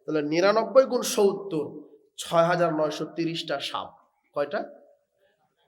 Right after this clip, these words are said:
ছয় হাজার নয়শো তিরিশটা। কুল্লি হাইয়িতিন তিসউন রুউসিন, আর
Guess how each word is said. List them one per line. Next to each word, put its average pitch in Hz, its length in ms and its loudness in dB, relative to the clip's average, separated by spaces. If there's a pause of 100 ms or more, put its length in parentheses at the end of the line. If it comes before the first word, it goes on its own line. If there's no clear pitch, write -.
ছয় 156 220 -2
হাজার 156 280 0
নয়শো 147 320 -4
তিরিশটা। 151 680 -6 (960)
কুল্লি 151 240 -4
হাইয়িতিন 214 760 -2
তিসউন - 440 -6
রুউসিন, 165 560 -4 (560)
আর 143 140 -2